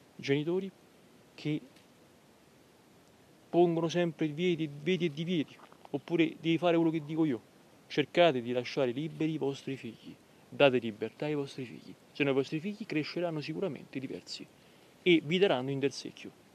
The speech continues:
per non dire di peggio, va bene? Grazie a tutti, iscrivetevi al canale, conoscitore italiano, commentate, guardate,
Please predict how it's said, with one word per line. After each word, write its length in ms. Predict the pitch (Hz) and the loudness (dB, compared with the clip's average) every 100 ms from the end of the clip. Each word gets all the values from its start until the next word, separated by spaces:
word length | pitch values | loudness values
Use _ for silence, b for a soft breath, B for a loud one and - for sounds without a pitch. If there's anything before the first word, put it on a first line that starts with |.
| - | -12
per 100 | - | -4
non 120 | 143 | -2
dire 140 | 120 113 | -2 -4
di 80 | |
peggio, 300 | 117 - - - - - | -6 -12 -14 -20 -20 -20
va 80 | - | -12
bene? 300 | 156 156 - B B B - | -8 -8 -10 B B B 2
Grazie 340 | 160 160 - | 6 6 4
a 20 | 190 | -2
tutti, 360 | 240 185 - - | -4 -8 -14 -10
iscrivetevi 640 | 160 - 131 147 123 117 | -6 -4 -2 0 -2 -2
al 120 | 120 | -6
canale, 340 | - 175 151 - - | -4 -4 -4 -6 -6
conoscitore 600 | 151 143 139 - 165 139 | -4 -4 -6 -8 -6 -4
italiano, 260 | 165 135 | -4 -6
commentate, 520 | 139 165 196 - - - | -8 -8 -10 -12 -14 -12
guardate, 280 | 127 - | -12 -14